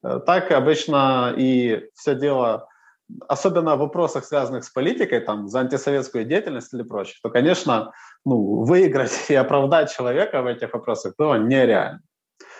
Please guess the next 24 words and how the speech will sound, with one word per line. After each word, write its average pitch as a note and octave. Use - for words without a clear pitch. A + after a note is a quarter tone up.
Э, A2+
есть G#3
такая D3+
пословица: C#3+
«Органы D3
не C#3+
ошибаются». G3+
Было, C#3
если D#3+
принято C#3
решение, A3+
то, C3+
конечно, C3+
э, A2+
машина C3+
эта A#2
пере-, C3
перекручивала C3+
этот A2+
фарш -
только B2+
в B2
одном A#2
направлении. G2